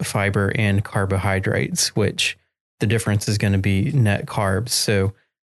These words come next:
can you talk a little about the importance of incorporating both of those and, and looking at those amounts when you're eat-, when you're on a keto diet?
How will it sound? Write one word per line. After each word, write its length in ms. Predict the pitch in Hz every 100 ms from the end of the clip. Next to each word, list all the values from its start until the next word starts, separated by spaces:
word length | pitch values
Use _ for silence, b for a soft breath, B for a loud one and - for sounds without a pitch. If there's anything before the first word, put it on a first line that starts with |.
| -
can 160 | 117
you 100 | 113
talk 280 | 113 117 110
a 40 | 110
little 240 | 107 104
about 400 | 101 101 101 170
the 120 | 127
importance 720 | 104 101 - 135 120 110 - 123
of 140 | 107
incorporating 840 | 104 - 123 110 113 101 98 98 98
both 300 | 104 110 135
of 80 |
those 540 | 123 127 127 131 131 -
and, 420 | 113 104 98 -
and 300 | 135 107 101
looking 360 | 110 - 107 101
at 180 | 117
those 200 | 117 104
amounts 480 | 101 98 101 - -
when 140 | 104 98
you're 100 | 98
eat-, 320 | 113 104 - -
when 180 | 131 110
you're 140 | 104
on 220 | 104 107 110
a 40 |
keto 320 | 120 120 110
diet? 380 | 113 113 113